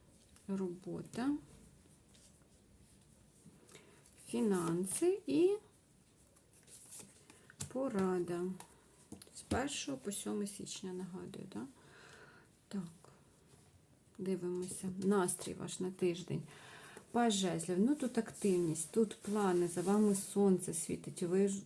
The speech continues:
якось, знаєте, можливо, отримали озаріння, або від когось якусь звістку.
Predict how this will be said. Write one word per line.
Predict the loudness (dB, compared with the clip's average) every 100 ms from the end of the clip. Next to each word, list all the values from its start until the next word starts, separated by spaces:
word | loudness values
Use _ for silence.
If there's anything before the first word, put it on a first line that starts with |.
| -8 2
якось, | 4 4 2 2
знаєте, | 2 2 -2 -4
можливо, | 2 4 4 4 4
отримали | 2 2 4 4 2 -2
озаріння, | -2 0 0 0 -2 -2
або | 0
від | 0 0
когось | 0 2 2 0
якусь | 0 0 0
звістку. | -4 -4 -6 -12